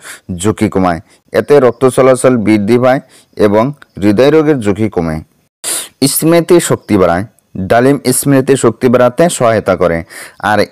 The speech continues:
এ কারণে এটি অ্যালজাইমার্সের মতো রোগীদের জন্য উপকারী। হিমোগ্লোবিন বৃদ্ধি। ডালিমে রয়েছে বহু পুষ্টি উপাদান যা দেহের হিমোগ্লোবিনের মাত্রা বাড়ায়। এতে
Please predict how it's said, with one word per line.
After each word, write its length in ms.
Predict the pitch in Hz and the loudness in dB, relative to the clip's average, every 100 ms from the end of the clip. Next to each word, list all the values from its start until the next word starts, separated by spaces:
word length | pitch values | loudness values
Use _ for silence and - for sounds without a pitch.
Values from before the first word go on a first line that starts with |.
| - | -2
এ 120 | 139 143 | -2 2
কারণে 380 | 170 165 165 - | 2 2 0 0
এটি 360 | 127 120 127 - _ _ _ _ - | -2 0 0 -2 _ _ _ _ -2
অ্যালজাইমার্সের 1040 | 131 143 135 147 151 147 143 - 151 151 | 0 2 2 2 4 2 2 2 2 2
মতো 400 | 147 135 127 131 - _ _ - | 0 0 2 0 -2 _ _ -4
রোগীদের 600 | 98 104 139 151 151 143 _ - 120 | 0 2 2 2 2 0 _ -12 -4
জন্য 360 | 135 139 156 - | 0 2 2 0
উপকারী। 460 | 113 98 85 80 90 - _ _ _ 98 | -2 -2 -2 -4 -8 -16 _ _ _ 0
হিমোগ্লোবিন 760 | 104 113 135 135 139 139 139 | 0 2 4 4 4 2 0
বৃদ্ধি। 600 | 135 120 117 117 127 147 - - | 0 0 2 2 0 -2 -12 -8
ডালিমে 420 | 87 98 113 135 | -2 2 2 4
রয়েছে 360 | 135 135 127 135 | 4 4 2 0
বহু 360 | 101 98 113 | 2 0 2
পুষ্টি 460 | 123 98 101 - 127 | 0 -2 -4 0 -2
উপাদান 560 | - 92 87 82 87 95 | 0 0 0 -2 -4 -2
যা 260 | 107 123 147 - _ 92 | 0 -2 -4 -14 _ -6
দেহের 400 | 90 110 131 131 | 0 2 2 0
হিমোগ্লোবিনের 840 | 110 107 113 127 127 131 135 135 | 0 0 2 2 2 2 2 2
মাত্রা 540 | 123 95 - - 113 | 0 -2 -4 -2 0
বাড়ায়। 320 | 101 78 76 - _ - _ - | 2 0 -2 -8 _ -20 _ -2
এতে 340 | 120 - 160 | -2 0 -2